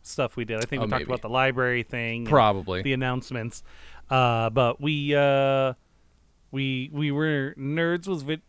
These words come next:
Speaker 1: with the m-, intermedia access to video camera at home.
Speaker 2: Yes.
Speaker 1: We talked to the school about it, and they let us do an A V club.
Speaker 2: Now, did we talk to the school? I don't remember this. Tell me the history of it, because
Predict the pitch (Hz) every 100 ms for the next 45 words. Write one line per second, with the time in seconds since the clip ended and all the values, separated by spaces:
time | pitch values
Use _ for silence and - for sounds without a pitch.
0 | - 165 156 156 - _ _ _ _ _
1 | 269 _ _ _ 180 190 - 208 202 175
2 | 165 160 147 151 - 147 147 131 139 123
3 | 143 131 110 104 170 160 117 156 98 95
4 | - - - _ - 127 117 135 127 -
5 | 135 127 120 117 117 117 - 170 233 202
6 | 110 101 98 98 107 110 147 - _ -
7 | - - - 123 139 156 165 156 160 151
8 | - 160 165 160 - _ - - 175 185
9 | 175 147 190 220 196 - 127 104 98 104
10 | - 175 165 185 160 170 233 - 185 233
11 | 254 285 - - 262 285 - 220 320 254
12 | 190 196 240 175 127 151 95 - 170 208
13 | 208 156 147 151 - 113 95 87 80 92
14 | 104 101